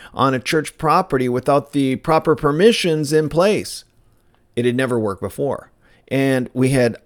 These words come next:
already been kicked out of some of the most famous churches in Israel. My boss is an optimist. He said, "Don't worry, it will be fine." When we arrived at the location,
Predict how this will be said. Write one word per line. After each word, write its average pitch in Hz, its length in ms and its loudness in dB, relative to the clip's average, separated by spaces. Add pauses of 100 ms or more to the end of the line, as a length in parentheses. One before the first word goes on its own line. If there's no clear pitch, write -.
(420)
already 190 420 8
been 135 220 2
kicked 170 360 -2
out 143 280 4
of 107 260 0
some 156 260 -2
of 120 180 -6
the 120 300 0 (280)
most 147 320 6
famous 170 360 2
churches 117 460 0
in 104 140 -2
Israel. - 400 -8 (1080)
My 269 220 0
boss 165 400 0
is 113 160 0
an 98 80 -2
optimist. - 640 -10
He 160 160 -4
said, 139 320 2 (260)
"Don't 185 300 2
worry, 123 320 4
it 117 140 2
will 104 100 -4
be 95 80 -4
fine." 76 380 -12 (800)
When 160 220 4
we 165 100 6
arrived 165 340 6
at 170 100 2
the 156 120 6
location, 98 680 0